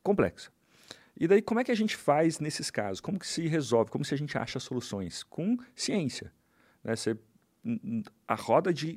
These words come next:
de, eh, conjecturas e refutações da ciência. Você vai lá, muita gente tem muita ideia, e você vai vendo, vai testando, vai debatendo pra ver quais são as melhores ideias, e daí você faz política pública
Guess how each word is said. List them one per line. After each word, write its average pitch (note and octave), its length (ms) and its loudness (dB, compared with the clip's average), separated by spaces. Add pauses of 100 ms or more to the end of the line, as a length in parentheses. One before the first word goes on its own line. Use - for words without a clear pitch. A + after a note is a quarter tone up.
(100)
de, B2+ 560 -2 (560)
eh, A2+ 300 2
conjecturas D#3 1000 0
e - 140 -2
refutações D#3+ 720 -4
da - 120 -6
ciência. - 500 -6 (340)
Você - 200 -8
vai F3 100 -2
lá, A#3+ 160 4
muita F#3+ 300 6
gente E3+ 200 -2
tem F3+ 100 2
muita E3+ 300 2
ideia, G3 460 0 (760)
e F4+ 60 -2
você - 120 -2
vai G#3 180 2
vendo, F3+ 300 0
vai B2+ 120 2
testando, C3+ 760 0
vai G#2 100 -2
debatendo B2+ 520 -4
pra F#3 120 -8
ver F3 120 -2
quais D#3 200 -6
são - 140 -6
as E3+ 80 -4
melhores E3 300 0
ideias, F3+ 440 0
e - 40 -10
daí - 180 -2
você A#3+ 140 0
faz G3 180 2
política F3 400 -4
pública F3 480 -2